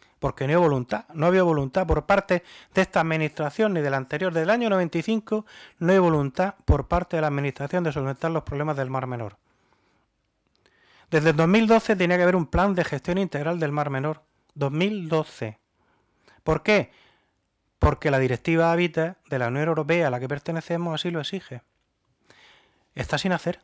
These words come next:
Llevamos seis años de retraso. El Reino de España tiene incoado un expediente sancionador por incumplimiento de las tira-, de la Directiva Hábitat.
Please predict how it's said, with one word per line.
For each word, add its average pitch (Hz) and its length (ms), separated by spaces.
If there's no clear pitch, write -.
Llevamos 147 380
seis 143 140
años 160 180
de 160 80
retraso. 139 420
El 139 140
Reino 156 240
de 196 80
España 196 560
tiene 170 240
incoado 180 440
un 160 120
expediente 165 880
sancionador 139 880
por 151 140
incumplimiento 151 680
de 190 60
las 139 160
tira-, 165 300
de 143 120
la 127 140
Directiva 151 600
Hábitat. 143 500